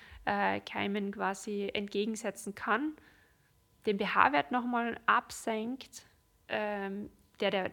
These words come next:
natürlicherweise im Darm vorherrschend ist, und quasi eine gute Umgebung für unsere guten Bakterien zu fördern und natürlich auch wieder diese guten, gute Artenvielfalt im Darm wiederherstellt.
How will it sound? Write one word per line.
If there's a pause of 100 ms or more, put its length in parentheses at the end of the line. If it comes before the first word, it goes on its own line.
natürlicherweise
im
Darm
vorherrschend
ist, (840)
und
quasi
eine
gute
Umgebung
für
unsere
guten
Bakterien
zu
fördern
und
natürlich
auch
wieder
diese
guten,
gute
Artenvielfalt
im
Darm
wiederherstellt.